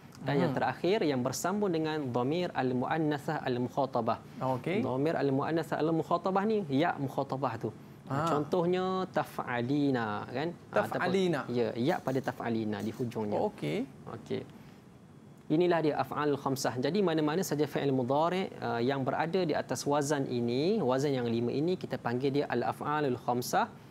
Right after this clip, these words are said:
Speaker 1: dan dia akan marfu' dengan subutin nun. Okey, contoh ayat. At-tullabu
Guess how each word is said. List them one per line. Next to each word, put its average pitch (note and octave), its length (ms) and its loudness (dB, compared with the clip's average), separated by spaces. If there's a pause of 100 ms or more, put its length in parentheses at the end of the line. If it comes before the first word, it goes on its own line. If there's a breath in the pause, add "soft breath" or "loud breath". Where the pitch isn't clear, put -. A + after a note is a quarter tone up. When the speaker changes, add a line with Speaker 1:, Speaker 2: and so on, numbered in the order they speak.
(180 loud breath)
Speaker 1:
dan C#3 340 0
dia B2 160 0
akan B2+ 180 -2
marfu' C#3 520 0
dengan B2 400 -2
subutin A#2+ 800 0
nun. G#2+ 440 -4 (840 loud breath)
Okey, F3 220 2
contoh C#3+ 460 0
ayat. C#3 320 2 (120)
At-tullabu F#3+ 1000 2